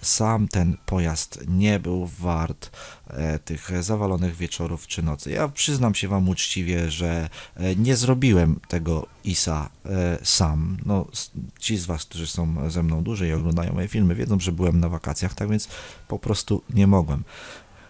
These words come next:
Ale dzięki, e, pomocy kilku, e, przyjaciół, e, mniejszej bądź większej pomocy, mogłem ten, e, ten, e, pojazd wstawić do siebie do garażu. Jednakże, e, zamiast wystawić go na sprzedaż, bo tak powinienem,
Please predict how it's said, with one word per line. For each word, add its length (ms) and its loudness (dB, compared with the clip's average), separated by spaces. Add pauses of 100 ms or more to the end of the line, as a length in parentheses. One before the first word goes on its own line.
(140)
Ale 220 4
dzięki, 460 4 (160)
e, 140 10
pomocy 420 4
kilku, 480 0 (800)
e, 180 0
przyjaciół, 760 4
e, 180 6
mniejszej 520 6
bądź 280 2
większej 320 2
pomocy, 680 0
mogłem 560 6 (160)
ten, 300 2
e, 520 2 (200)
ten, 320 -2
e, 200 -4
pojazd 340 -2
wstawić 580 -4
do 80 -6
siebie 280 -4
do 120 -2
garażu. 380 -6 (500)
Jednakże, 580 -2
e, 420 0
zamiast 720 2
wystawić 600 -2
go 100 0
na 120 -2
sprzedaż, 480 -6
bo 140 -8
tak 280 -4
powinienem, 600 0